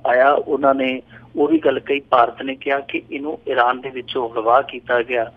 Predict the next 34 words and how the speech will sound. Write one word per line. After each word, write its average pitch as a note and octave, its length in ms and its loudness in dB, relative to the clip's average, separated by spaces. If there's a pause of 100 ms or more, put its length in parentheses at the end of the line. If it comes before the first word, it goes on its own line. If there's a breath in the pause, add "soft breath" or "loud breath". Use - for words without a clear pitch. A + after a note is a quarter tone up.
(240 soft breath)
ਤੇ C3 60 -10
ਬਲੂਚਿਸਤਾਨ D#3+ 680 -2
ਦੇ D#3+ 80 -8
ਵਿੱਚੋਂ E3 280 -10
ਇਹਦੀ D#3+ 260 -6
ਗ੍ਰਿਫਤਾਰੀ D#3 380 -4
ਵਿਖਾ D3+ 280 -2
ਦਿੱਤੀ D#3 360 -10
ਗਈ। C#3+ 180 -12 (560 soft breath)
ਉਹਨਾਂ A3+ 260 6
ਨੇ A3+ 180 -4 (160)
ਆਪਣਾ E3 300 2
ਉਹੀ D#3 560 2
ਸਟੈਂਡ B2 640 -4
ਜਿਹੜਾ C3+ 200 -4
ਬਰਕਰਾਰ A#2+ 540 -2
ਰੱਖਿਆ। B2 240 -6
ਉਹ B2 80 -6
ਕਹਿੰਦੇ B2 280 -6
ਕਿ B2+ 160 -8
ਨਹੀਂ, C3+ 260 -4 (640 soft breath)
ਇਹ E3 140 2
ਸਾਡੇ C#3+ 280 -2 (140)
ਅੰਦਰੂਨੀ C3+ 800 -6 (120)
ਸੁਰੱਖਿਆ B2 480 -6
ਲਈ B2+ 120 -8
ਖਤਰਾ C3+ 380 -6
ਸੀ। C3 200 -10
ਇਹ B2 60 -8
ਬੰਦਾ, B2+ 400 -4 (360 loud breath)
ਇਹਨੇ B2 240 -4
ਬਹੁਤ B2+ 440 -2
ਸਾਰੇ A#2+ 360 -2 (120)
ਇਸ B2 100 -10